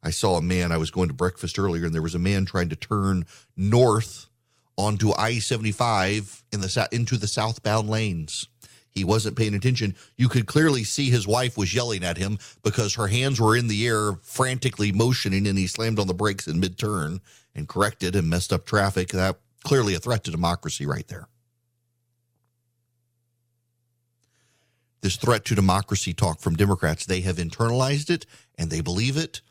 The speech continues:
and they funded the candidates they say are threats to democracy.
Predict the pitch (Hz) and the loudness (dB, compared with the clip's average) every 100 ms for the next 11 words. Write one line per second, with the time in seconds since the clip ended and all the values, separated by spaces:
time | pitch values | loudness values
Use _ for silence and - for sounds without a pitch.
0 | _ - 92 147 160 - 123 139 127 104 | _ -6 -2 -2 -2 0 0 0 -2 -4
1 | 92 - 113 107 104 - 87 85 95 90 | -6 0 0 0 -2 -2 -4 -2 -2 -2
2 | 82 90 80 - 92 90 98 - 82 - | 0 -2 -2 -4 -4 0 -2 -2 -8 -10